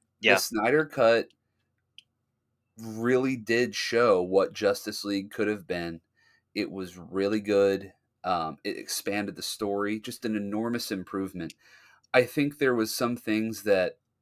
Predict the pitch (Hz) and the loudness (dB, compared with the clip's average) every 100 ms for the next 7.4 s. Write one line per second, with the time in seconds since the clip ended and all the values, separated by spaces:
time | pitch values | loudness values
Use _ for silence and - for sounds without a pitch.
0 | _ _ _ _ _ _ _ _ _ - | _ _ _ _ _ _ _ _ _ -20
1 | 104 107 101 98 92 92 - _ _ _ | -6 -2 2 4 2 0 -6 _ _ _
2 | _ - 113 - 101 92 101 110 101 104 | _ 0 0 6 4 4 -2 -4 -4 0
3 | 98 90 90 110 127 - - - 113 104 | 0 2 4 4 2 -6 -12 -6 -2 0
4 | 101 _ _ 113 113 113 104 110 98 98 | -2 _ _ -4 -4 -2 -2 -2 -4 -6
5 | 98 - 98 92 90 92 101 107 107 - | -8 -2 2 4 4 4 2 -2 -4 -4
6 | 110 120 117 120 123 123 _ - - _ | -2 2 4 4 0 -4 _ -20 -20 _
7 | _ - 110 | _ 0 0